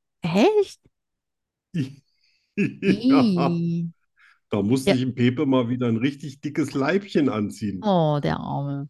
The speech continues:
Speaker 2: Ja,
Speaker 1: Wir hatten
Speaker 2: ein
Speaker 1: ja auch
Speaker 2: Grad, ne?
Speaker 1: Ich habe auch, ich habe gedacht,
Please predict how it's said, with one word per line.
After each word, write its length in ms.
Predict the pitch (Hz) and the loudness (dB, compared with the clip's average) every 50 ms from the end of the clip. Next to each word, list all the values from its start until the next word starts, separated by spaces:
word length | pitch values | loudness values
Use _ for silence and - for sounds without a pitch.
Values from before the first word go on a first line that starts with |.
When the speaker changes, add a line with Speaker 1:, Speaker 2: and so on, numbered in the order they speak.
| _ _ _ _ _ _ _ - - _ _ _ _ _ _ _ - | _ _ _ _ _ _ _ -20 -20 _ _ _ _ _ _ _ -4
Speaker 2:
Ja, 100 | 180 170 | 0 4
Speaker 1:
Wir 140 | 190 208 214 | 4 4 4
hatten 200 | 254 247 - - | 4 2 2 4
Speaker 2:
ein 60 | 240 | 4
Speaker 1:
ja 120 | 208 190 | 4 4
auch 60 | - - - - - | 2 0 -2 -2 -2
Speaker 2:
Grad, 300 | - - 147 123 123 113 | -4 -6 -10 -12 -10 -6
ne? 260 | 107 131 151 160 - - _ _ _ _ _ _ _ _ _ _ _ _ _ - - - | -4 -2 -2 -2 -6 -12 _ _ _ _ _ _ _ _ _ _ _ _ _ -20 -6 -4
Speaker 1:
Ich 160 | - 233 226 277 | 0 0 2 2
habe 180 | 277 247 277 | 2 4 4
auch, 240 | 269 302 339 - - - - | 4 2 2 -2 -4 -4 -4
ich 160 | 262 - 277 | -2 -2 -2
habe 120 | 277 262 - | -4 -4 -4
gedacht, 400 | 277 254 - 262 269 - - | -2 2 2 2 2 2 -2